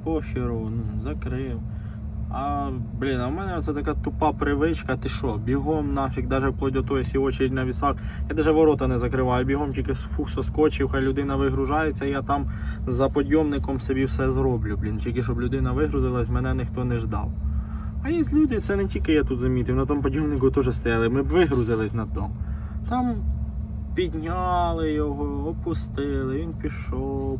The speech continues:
позгрібав, поопускав брозовики. Я не удивлюсь, він ще петлю там мансте, я викручував. Отут цепком прив'язують.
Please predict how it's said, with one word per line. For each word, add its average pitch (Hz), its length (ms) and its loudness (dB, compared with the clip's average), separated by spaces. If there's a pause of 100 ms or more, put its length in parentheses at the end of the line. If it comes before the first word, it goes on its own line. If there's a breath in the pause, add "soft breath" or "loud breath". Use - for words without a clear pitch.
позгрібав, 120 1200 -2
поопускав - 640 -4
брозовики. 147 1080 -2 (460 loud breath)
Я 135 80 -2
не 151 120 2
удивлюсь, 151 360 0
він 147 160 2
ще 135 220 2
петлю 131 440 0
там 113 260 -4 (100)
мансте, 117 460 -2
я 120 140 4
викручував. 131 760 2 (880)
Отут - 200 -4
цепком - 340 -2
прив'язують. 104 760 -4